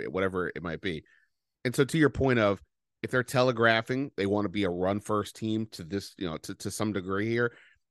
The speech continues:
And is that, you know, kinda limiting your options with, with O C candidates or kinda telling the O C candidates, "Your hands are gonna be tied if you do come here." I don't even know if I believe that that's actually the case. I just believe that's what they're saying in the moment and thinking,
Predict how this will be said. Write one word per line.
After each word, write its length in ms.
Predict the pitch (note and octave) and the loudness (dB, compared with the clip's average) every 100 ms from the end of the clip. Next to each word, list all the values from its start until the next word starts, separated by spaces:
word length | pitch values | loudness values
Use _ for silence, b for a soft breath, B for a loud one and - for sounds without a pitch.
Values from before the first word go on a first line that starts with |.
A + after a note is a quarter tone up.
| _ - | _ -6
And 180 | G2 F#2+ | -2 0
is 160 | F2+ | 0
that, 160 | G2+ G2 | 0 0
you 300 | F#2 F#2 E2+ | -2 -6 -6
know, 160 | C#2+ - _ _ _ _ - | -8 -10 _ _ _ _ -6
kinda 160 | G#2 | -4
limiting 460 | E2+ G2+ G#2+ G#2+ G2+ | -2 0 0 0 0
your 200 | F#2+ F2+ | 0 2
options 380 | F#2+ G2+ G#2+ F#2 | 2 0 -4 -4
with, 100 | E2+ D#2 - | -2 -4 -4
with 160 | E2 | -6
O 160 | A#1 F2 | -4 -4
C 240 | - F#3+ | -4 -4
candidates 580 | F3 E3+ D#3+ D3 C#3 B2+ | 0 2 2 4 2 2
or 60 | G#2 | -2
kinda 240 | - G2+ | -2 -4
telling 220 | - G#2+ | 0 0
the 160 | G2 G2 _ _ - | 2 0 _ _ -4
O 80 | G2+ | -4
C 200 | - G2+ | -4 -4
candidates, 480 | G#2+ G2 F#2+ F#2 b b b - | -2 0 -2 -4 b b b -6
"Your 100 | G2 | 0
hands 220 | G#2+ G2+ | 0 0
are 60 | G2 | -2
gonna 120 | G2 | -4
be 80 | F2+ | -4
tied 340 | A2 G2 F#2+ | 0 2 2
if 140 | F2 | 0
you 80 | F2 | -4
do 200 | D2+ F#2 | -6 -4
come 200 | - G2 | -2 -2
here." 300 | F#2+ F2+ F2+ _ _ _ _ _ _ _ _ _ _ _ _ _ C3 | 0 -2 -2 _ _ _ _ _ _ _ _ _ _ _ _ _ 0
I 80 | |
don't 100 | D#3+ | 2
even 160 | A3 F3+ | 4 6
know 100 | D3+ | 6
if 80 | C3 | 8
I 120 | B2+ | 6
believe 380 | G2 A2 A#2+ G2+ | 4 2 2 0
that 120 | F#2+ | 0
that's 240 | G2+ G2 | -2 0
actually 540 | - G2 F#2+ G2+ F#2 - b b _ | 0 -2 -2 -4 -4 -6 b b _
the 80 | F#2+ | -12
case. 420 | - D3 G#2+ F#2 - | 0 4 4 0 -2
I 60 | |
just 200 | A#2 A#2+ | 0 0
believe 240 | A2 A#2+ A2+ | 0 2 2
that's 240 | A2 G#2+ | 2 0
what 120 | A2 | -2
they're 140 | G#2 G2+ | 0 0
saying 260 | - A#2+ | 0 0
in 80 | G#2+ | 2
the 80 | G2 | 2
moment 320 | G#2 G#2+ G2+ | 2 2 0
and 160 | F2 F2 | -2 -2
thinking, 480 | A#3+ B3+ G2+ F#2+ | -2 0 -2 -6